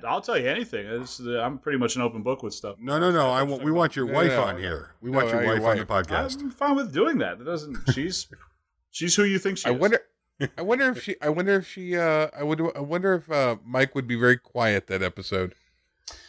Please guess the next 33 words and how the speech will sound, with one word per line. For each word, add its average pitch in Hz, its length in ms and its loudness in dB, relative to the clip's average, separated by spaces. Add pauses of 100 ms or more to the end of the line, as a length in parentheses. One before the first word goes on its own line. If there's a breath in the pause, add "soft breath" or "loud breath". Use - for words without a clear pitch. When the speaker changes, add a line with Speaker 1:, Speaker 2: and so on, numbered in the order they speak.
(120 loud breath)
Speaker 1:
You 151 80 -6
know, 170 60 4
the 147 80 4
funny 208 280 -2
part 147 300 2
is, 113 220 -4
is 104 140 -10
when 110 160 -8
people 139 460 -2
come 123 340 -4
to, 104 640 -6 (720)
uh, 95 320 -10
visit, 98 460 -6 (340)
um, 90 400 -14 (400)
you 120 100 -6
know, 101 100 -8
the, 110 320 -8
the, 92 360 -20
whether 120 160 0
it's 107 180 -4
in 113 60 -6
the 107 100 -8
office, 113 480 -2
you 113 60 -6
know, 101 40 -10
people 117 220 -10
from 110 100 -12
the 113 100 -4
office 110 260 -4
come 110 180 -6
to 104 80 -8
the 101 100 -8
house, 104 240 -6